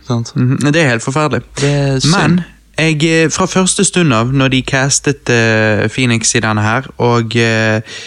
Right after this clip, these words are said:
Speaker 2: de lekket litt grann bilder og litt sånn greier, så, eh, så har jeg vært hyped hele veien, og jeg har hele tiden håpt at han skulle være det som han nå ble. Eh, men, men det har bare vært håp, og det har vært urealistisk håp. Men nå ser det ut som det faktisk blir reelt, og det synes jo jeg er helt sykt.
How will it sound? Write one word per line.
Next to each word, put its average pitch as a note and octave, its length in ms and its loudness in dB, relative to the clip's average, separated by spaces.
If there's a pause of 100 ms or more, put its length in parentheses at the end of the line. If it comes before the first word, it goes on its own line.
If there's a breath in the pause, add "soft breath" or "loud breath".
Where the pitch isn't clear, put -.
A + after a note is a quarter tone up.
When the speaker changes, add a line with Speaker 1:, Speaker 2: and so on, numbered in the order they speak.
(180 loud breath)
Speaker 2:
de B2 100 0
lekket A#2 340 -2
litt A#2+ 140 0
grann A2+ 220 0
bilder A2 260 0
og G#2+ 80 0
litt G#2+ 140 -2
sånn G#2+ 340 0 (120)
greier, A2+ 360 0 (340 loud breath)
så, D3+ 480 2
eh, G#2+ 280 0
så - 140 -2
har F3+ 220 2
jeg - 20 -2
vært C#3+ 220 -2
hyped B2+ 300 -2
hele A#2 180 0
veien, A#2 280 0
og B2 80 2
jeg C3+ 80 2
har C#3+ 80 2
hele D#3+ 160 4
tiden E3 260 0 (180 loud breath)
håpt - 640 -2
at - 260 -6
han A#2+ 140 0
skulle A2+ 260 0
være G#2+ 280 0
det G#2+ 180 -2
som G#2+ 160 -2
han A2 100 0
nå G#2+ 160 2
ble. G#2 240 -2 (380 loud breath)
Eh, A#2 440 0
men, C#3 280 0
men C3+ 140 2
det D#3+ 80 4
har B2+ 80 2
bare G#2+ 200 0
vært C#3+ 140 -2
håp, - 260 -2
og B2+ 80 2
det B2 80 2
har A#2+ 100 2
vært - 80 -8
urealistisk B2 600 0
håp. - 260 -4 (200 loud breath)
Men C#3 100 2
nå D#3+ 100 4
ser B2 140 0
det B2+ 80 4
ut C3 80 2
som - 120 -4
det A2+ 80 0
faktisk A#2+ 340 -4
blir A2+ 160 0
reelt, A2+ 360 -4
og A#2+ 80 0
det B2+ 120 2
synes A#2+ 180 0
jo B2+ 80 2
jeg A2 100 0
er G#2 60 -2
helt A2 160 -2
sykt. - 320 -6